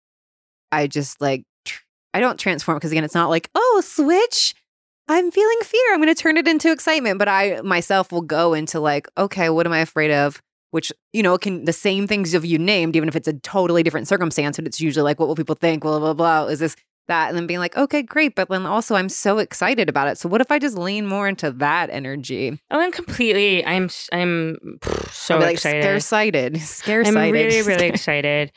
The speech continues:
Speaker 2: But I wanna be truthful in that I'm also,
Speaker 1: Yeah,
Speaker 2: you
Speaker 1: that's,
Speaker 2: know.
Speaker 1: that's the
Speaker 2: I mean,
Speaker 1: point.
Speaker 2: especially I talk so openly about so much in the book. It's,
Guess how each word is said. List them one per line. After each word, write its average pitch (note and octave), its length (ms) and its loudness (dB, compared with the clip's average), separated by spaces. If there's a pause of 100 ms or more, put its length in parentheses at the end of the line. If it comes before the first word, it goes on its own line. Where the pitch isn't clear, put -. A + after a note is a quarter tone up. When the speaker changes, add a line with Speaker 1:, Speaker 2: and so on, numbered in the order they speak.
(120)
Speaker 2:
But C4+ 320 4
I G3 80 4
wanna F#3+ 240 2
be F3+ 160 2
truthful D3+ 580 0
in D3 120 0
that C#3+ 220 0
I'm D3 120 -4
also, C#3+ 600 -6 (160)
Speaker 1:
Yeah, G#3+ 340 0
Speaker 2:
you E3+ 160 -2
Speaker 1:
that's, C#3+ 260 -2
Speaker 2:
know. C#3+ 60 -2
Speaker 1:
that's F#3+ 160 -2
the - 80 -6 (100)
Speaker 2:
I F#3 160 2
mean, D#3 100 2
Speaker 1:
point. G4 100 6
Speaker 2:
especially D#4 640 2
I E3 80 0
talk F#3 360 -10
so G3+ 220 -2
openly F#3 460 0
about C#3+ 320 -6
so F3 340 0
much D3 760 0
in E3+ 100 2
the D#3 80 2
book. E3 360 0
It's, - 260 -6